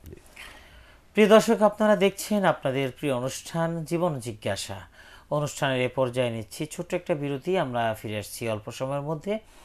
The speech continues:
Speaker 2: আহ, কোথাও যাবেন না, আমাদের সঙ্গেই থাকুন। তবে যেহেতু একজন, আহ, দর্শক টেলিফোনে অপেক্ষমান, আমরা তার প্রশ্নটা নিয়ে নিচ্ছি। জি দর্শক, আসসালামু আলাইকুম ওয়া রাহমাতুল্লাহ।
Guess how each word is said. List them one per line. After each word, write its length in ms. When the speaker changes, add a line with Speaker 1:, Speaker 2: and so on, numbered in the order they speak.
Speaker 2:
আহ, 800
কোথাও 340
যাবেন 220
না, 100
আমাদের 220
সঙ্গেই 400
থাকুন। 440
তবে 180
যেহেতু 300
একজন, 560
আহ, 240
দর্শক 340
টেলিফোনে 420
অপেক্ষমান, 640
আমরা 240
তার 220
প্রশ্নটা 440
নিয়ে 180
নিচ্ছি। 340
জি 140
দর্শক, 340
আসসালামু 400
আলাইকুম 520
ওয়া 100
রাহমাতুল্লাহ। 600